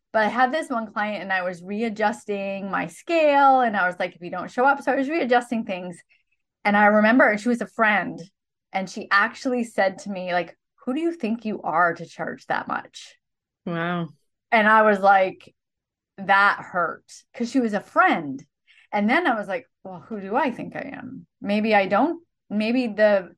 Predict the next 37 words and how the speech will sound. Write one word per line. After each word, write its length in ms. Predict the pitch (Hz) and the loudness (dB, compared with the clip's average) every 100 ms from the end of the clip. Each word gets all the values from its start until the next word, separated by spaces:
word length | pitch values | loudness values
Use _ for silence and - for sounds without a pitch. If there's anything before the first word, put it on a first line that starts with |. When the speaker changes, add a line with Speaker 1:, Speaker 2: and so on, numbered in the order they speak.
| _ _ _ _ - | _ _ _ _ -8
Speaker 1:
I 140 | - 202 | -4 -2
don't 340 | 196 277 349 | 0 -2 -4
deserve 540 | 254 196 185 180 175 185 | -6 -6 -4 -4 -4 -10
to 60 | |
make 200 | 180 170 | -16 -14
money. 340 | - 170 160 160 | -10 -10 -8 -6
Maybe 540 | 190 226 247 240 233 - | -2 0 0 0 -2 0
I, 360 | 202 196 202 - _ _ - | 2 2 -2 -10 _ _ -2
um, 560 | 202 190 190 190 175 _ _ _ - | 2 2 0 -6 -16 _ _ _ -4
like, 180 | 214 202 | -4 0
I'm 140 | 202 202 | -2 -2
a 40 | |
healer. 640 | - 247 294 320 180 156 | -6 -6 -4 -2 0 -2
Maybe 320 | 170 190 233 226 | -4 -6 -4 0
I 300 | 190 208 214 | 2 2 -2
shouldn't 420 | - 247 285 254 _ _ _ _ _ _ _ _ | -6 -2 -2 -2 _ _ _ _ _ _ _ _
have 420 | 208 180 190 165 170 | -10 -2 -2 -2 -8
asked 400 | 214 180 - _ | -2 -2 -4 _
for 100 | - | -10
money." 440 | 175 170 165 165 - - - - - | -8 -8 -8 -12 -16 -20 -20 -18 -2
But 140 | 240 | 0
then 140 | 285 330 | 2 2
I 120 | 302 | 2
realized 920 | 240 202 202 247 311 294 202 185 185 180 | 0 -2 -4 0 2 4 4 4 2 0
that 200 | 185 180 | 0 0
it 160 | 214 185 | -4 -2
wasn't 380 | 254 269 262 190 | -2 0 -4 -6
me. 460 | 202 233 190 - - | -6 -6 -6 -8 -2
Like, 260 | 202 196 | -2 -2
she 260 | - 302 320 | -8 -6 -6
projected 640 | 320 226 208 247 - 339 277 | -4 -6 0 -2 -2 -4 0
that 220 | 320 311 | 0 0
onto 280 | 311 320 320 | -2 -6 -12
me, 200 | 330 302 | -8 -4
like, 180 | 208 - | -4 -2
"Who 200 | 285 277 | -4 -2
am 240 | 208 196 | -6 -8